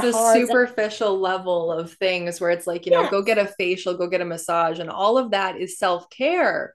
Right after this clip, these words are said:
Speaker 1: for sure. Important aspects of life. But that's really what, you know,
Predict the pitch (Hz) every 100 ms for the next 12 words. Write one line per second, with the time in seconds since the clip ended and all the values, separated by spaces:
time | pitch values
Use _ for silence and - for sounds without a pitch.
0 | - 190 - 330 233 160 - _ _ -
1 | 214 - 285 254 226 226 240 - 202 -
2 | 175 175 226 196 - - _ - - _
3 | 190 220 240 240 214 220 220 208 190 180
4 | 131 - _ - _ 185 165 147 -